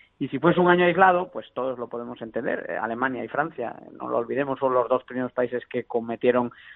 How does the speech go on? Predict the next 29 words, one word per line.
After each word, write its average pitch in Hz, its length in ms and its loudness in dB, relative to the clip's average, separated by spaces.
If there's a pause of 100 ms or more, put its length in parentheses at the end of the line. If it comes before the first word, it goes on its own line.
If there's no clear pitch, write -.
algún 127 280 2
tipo 131 220 4
de 127 80 2
incumplimiento 131 800 0
en 117 60 2
las 117 120 2
reglas, 123 360 2
eh, 120 260 -2
fiscales 117 420 -2
del 117 140 0
euro 113 220 0
y 110 100 -4
de, 107 480 -4
eh, 107 460 -6
y, 117 200 -8
y 120 120 -6
de 104 100 -2
la 104 80 2
eurozona, 135 400 2
¿no? 165 160 2
Pero, 170 240 6 (300)
eh, 131 340 0
evidentemente, 139 640 -4
el 143 160 -2
problema 131 340 -2
es - 60 -8
que 151 80 -4
España 160 380 0
acumula 147 520 0